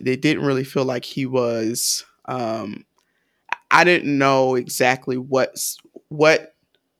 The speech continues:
success looked like for Will.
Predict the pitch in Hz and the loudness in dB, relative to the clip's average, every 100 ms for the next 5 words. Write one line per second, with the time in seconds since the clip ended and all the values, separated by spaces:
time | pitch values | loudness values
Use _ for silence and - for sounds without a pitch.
0 | _ - - - - - - 135 147 - | _ -8 -4 -2 -2 -2 0 0 0 -6
1 | - 131 127 - 113 117 - - - 131 | -4 -4 -4 -4 0 0 -2 -8 -2 0
2 | 117 - 90 - | 0 0 -2 -2